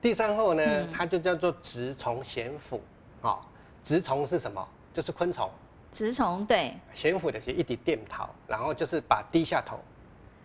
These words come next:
Speaker 2: 昆虫一直低头，一直点头。
Speaker 1: 哎。
Speaker 2: 哦，
Speaker 1: 代表什么意思？
Speaker 2: 是代表什么？度孤吗？<laughs>
Speaker 1: 表示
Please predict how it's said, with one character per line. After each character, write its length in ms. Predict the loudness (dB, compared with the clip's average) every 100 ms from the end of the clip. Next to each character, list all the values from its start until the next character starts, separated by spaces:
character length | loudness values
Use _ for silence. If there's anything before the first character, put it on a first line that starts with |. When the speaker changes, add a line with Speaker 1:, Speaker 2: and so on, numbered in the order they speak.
| -20 -20 -20 -20 -20 -20 -20 4
Speaker 2:
昆 240 | 4 4
虫 260 | 4 2 2
一 240 | 0 0 2
直 180 | 0 -2
低 240 | -2 -2
头， 320 | 0 0 0 -2
一 120 | 0 2
直 140 | 0
点 300 | 0 0 0
头。 340 | -4 -2 -4 -8 -16 -6
Speaker 1:
哎。 240 | -6 -6 -14 -20 -2
Speaker 2:
哦， 320 | 2 2 -2 4
Speaker 1:
代 120 | 6
表 180 | 6 0
什 120 | -6
么 120 | -8
意 140 | -8 -8
思？ 140 | -10
Speaker 2:
是 60 | -14 -20 -20 -20 -20 0
代 160 | 2 4
表 260 | 4 2
什 140 | 0 -4
么？ 140 | 0
度 120 | 2
孤 200 | 2 2
吗？ 160 | 2 2 -2 -8 0 2 4 4 2 4 2
<laughs> 920 | 2 -8 -18 -20 -20 -20 -20 -20 2
Speaker 1:
表 240 | 6 6 4
示 240 | 4